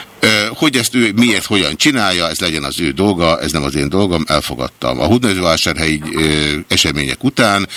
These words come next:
én fölhívtam vasárnap, és azt mondtam, hétfőn ezt nem tudjuk megvalósítani, hogyha erről nem fogunk beszélni, akkor inkább hagyjuk abba, amire jobbra-balra egyeztettünk, és tegnap a hódmezővásárhelyi eseményekről beszélgettünk,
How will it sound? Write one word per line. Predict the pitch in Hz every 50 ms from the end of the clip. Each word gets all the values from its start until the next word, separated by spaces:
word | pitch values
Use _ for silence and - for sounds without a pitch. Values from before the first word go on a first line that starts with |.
| - - - -
én | - 87
fölhívtam | - - 101 92 87 78 - 73 67
vasárnap, | 82 107 - - 92 76 69
és | - 85
azt | 92 - -
mondtam, | 92 78 - 80 69
hétfőn | 65 71 92 101 101 - - 87 85 78
ezt | 85 87 - - -
nem | 85 82
tudjuk | 78 - 82 78 69 71 67 73
megvalósítani, | 80 87 98 117 120 127 123 113 - 110 92 - 95 90 87
hogyha | 78 76 - - -
erről | 98 92 82 82 80
nem | 82 82 76
fogunk | - - 69 67 65
beszélni, | 80 107 120 - 127 110 101 101 95 92 92 -
akkor | 95 90 - - 73
inkább | 80 82 78 - 71 69 -
hagyjuk | - 76 71 - - - -
abba, | 76 110 147 147 156 151 151 151 147 - - - - - - - - - -
amire | 101 104 101 101 95 95 92 90 90 95 - - - _ _ - _ _ _ _
jobbra-balra | - 123 117 98 95 85 78 76 82 90 85 82 76 73 76 71 69 71 73 78 - _ -
egyeztettünk, | 98 120 156 156 165 135 - - 117 98 - - 101 98 82
és | 73 - -
tegnap | - 90 78 65 82 92 95 - - - - -
a | 85
hódmezővásárhelyi | 85 87 87 76 82 76 - 78 73 73 71 71 - 73 65 67 71
eseményekről | 78 76 - 78 71 76 73 71 69 - - 67 65
beszélgettünk, | 67 87 117 131 - 135 104 98 95 95 90 - - - 90 87 85 -